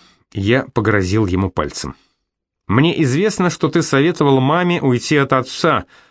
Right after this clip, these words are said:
пока между ним и Мисти дело не зашло слишком далеко». «Тётя Джен права. Ты пьян. Слишком пьян для такого разговора».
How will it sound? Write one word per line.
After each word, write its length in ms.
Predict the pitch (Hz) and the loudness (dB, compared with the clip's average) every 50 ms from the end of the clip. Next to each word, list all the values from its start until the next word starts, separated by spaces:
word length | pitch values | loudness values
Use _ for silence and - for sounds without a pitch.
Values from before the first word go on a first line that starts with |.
| _ _ _ | _ _ _
пока 240 | - 104 - 113 113 | -4 -2 0 2 2
между 300 | 117 117 113 101 101 117 | 4 2 2 2 2 2
ним 200 | 123 131 131 113 | 2 2 2 0
и 220 | - - 127 117 | 0 0 0 2
Мисти 480 | 120 139 190 185 - - - - 170 165 | 2 2 2 0 -2 -4 -4 -2 0 0
дело 360 | 139 117 110 139 156 151 147 | 0 0 2 2 2 2 2
не 140 | 147 143 127 | 2 2 2
зашло 340 | 113 123 120 - 131 135 127 | 0 0 0 2 2 0 2
слишком 520 | - - 107 113 107 - - - 107 107 | 0 0 0 0 0 0 0 0 2 2
далеко». 440 | 101 104 104 101 - - 90 90 - _ _ _ _ _ _ _ _ _ _ _ _ _ _ _ _ _ _ _ _ _ _ _ _ _ _ _ _ _ _ _ _ _ _ _ _ _ _ | 4 2 2 0 0 -2 -2 -2 -4 _ _ _ _ _ _ _ _ _ _ _ _ _ _ _ _ _ _ _ _ _ _ _ _ _ _ _ _ _ _ _ _ _ _ _ _ _ _
«Тётя 340 | - - 143 143 135 - 139 | -2 0 0 2 2 0 0
Джен 380 | 123 113 117 135 143 139 131 131 | 0 0 0 2 2 2 0 0
права. 520 | - 131 127 131 131 135 123 98 - - - _ _ _ _ _ _ _ _ | 0 0 2 2 2 2 0 0 -2 -6 -12 _ _ _ _ _ _ _ _
Ты 120 | - 123 | -4 -4
пьян. 420 | 104 - 139 135 139 123 92 71 - _ _ _ _ _ _ _ _ | -2 0 0 2 2 0 0 -4 -6 _ _ _ _ _ _ _ _
Слишком 520 | - - - 139 143 123 - - 147 135 | -6 -2 0 0 0 0 0 0 0 0
пьян 400 | 135 - 131 131 156 151 139 117 | 2 0 0 2 2 0 0 0
для 120 | 98 95 92 | -2 -2 -2
такого 360 | 104 98 - - 95 87 90 | -2 -2 0 0 0 2 0
разговора». 500 | 92 85 90 90 87 82 78 76 - - | 0 -2 -2 -2 -4 -4 -4 -6 -10 -14